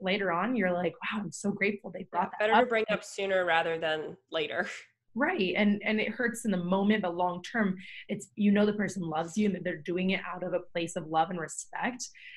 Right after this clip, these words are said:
Speaker 1: And so I think it's just learning to value your voice and value your emotions and value your, your thoughts, because if you're so afraid that you're gonna go into this conversation that he's gonna be, like, angry or mad or,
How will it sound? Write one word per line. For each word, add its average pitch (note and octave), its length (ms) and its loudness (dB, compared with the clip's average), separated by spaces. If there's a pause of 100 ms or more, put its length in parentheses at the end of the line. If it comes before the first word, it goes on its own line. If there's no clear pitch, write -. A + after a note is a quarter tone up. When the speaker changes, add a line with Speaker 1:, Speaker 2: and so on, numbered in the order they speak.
Speaker 1:
And G#3+ 180 6
so G#3 80 6
I G3 60 6
think A3+ 160 4
it's - 120 0
just - 320 -6 (360)
learning A3 360 2
to B3 100 0
value F#3 380 0
your E3 180 -4
voice E3+ 380 0
and F3+ 120 -2
value G3 300 4
your F3+ 160 0
emotions F3 480 -4
and D#3+ 100 -10
value G3+ 480 4
your, E3+ 380 -2
your A3+ 200 -6
thoughts, F3+ 380 0
because F3+ 460 -2 (320)
if G3+ 160 0
you're G#3 240 4
so G3+ 420 0
afraid F#3 460 0
that G#3+ 80 -8
you're F#3+ 120 -2
gonna E3+ 160 -2
go F3+ 180 2
into G3+ 120 0
this F3+ 160 -6
conversation F#3+ 640 -2
that F3 100 -2
he's F#3+ 300 -4
gonna F#3 160 0
be, F3+ 160 -4
like, E3+ 240 0 (500)
angry A3 640 2
or F3 160 4
mad G#3 640 8
or, F3 280 4